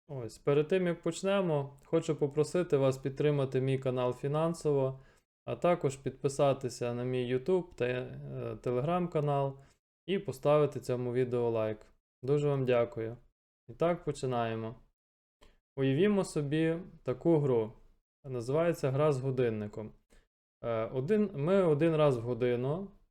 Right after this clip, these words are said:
дивимось на годинник, і якщо ми бачимо на годиннику, на циферблаті, що секундна стрілка знаходиться справа, на правій стороні, тобто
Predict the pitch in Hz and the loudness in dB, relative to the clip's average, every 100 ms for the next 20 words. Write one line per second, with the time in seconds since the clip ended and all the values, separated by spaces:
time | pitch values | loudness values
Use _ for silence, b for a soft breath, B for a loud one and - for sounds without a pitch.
0 | _ _ _ 131 175 165 147 135 131 135 | _ _ _ -2 2 2 2 0 0 -2
1 | 143 165 226 226 208 202 b b b b | 0 4 4 4 2 0 b b b b
2 | _ _ 196 220 - 147 151 - 185 170 | _ _ 2 4 4 0 -2 0 4 6
3 | 147 143 151 143 139 131 135 135 143 135 | 4 6 8 8 4 -2 0 0 0 2
4 | 135 123 120 107 120 123 b _ - 127 | 2 2 -4 -4 -6 -6 b _ -8 -4
5 | 147 139 135 127 131 120 117 123 - - | -4 0 -2 2 2 2 -2 -8 -10 -2
6 | 135 127 131 - 151 151 170 139 123 131 | 0 0 -2 -4 -4 0 0 0 -2 -4
7 | - 143 139 120 120 117 - - _ _ | -2 0 2 0 -4 -6 -10 -20 _ _
8 | _ _ - 135 147 147 127 127 127 143 | _ _ -8 -4 0 2 2 2 0 -4
9 | - 214 226 208 170 156 151 196 185 165 | 0 4 4 4 2 -2 0 2 2 0
10 | - 156 151 147 139 135 131 - 123 117 | -2 0 0 -2 -2 -4 -6 -4 -4 -4
11 | 117 | -8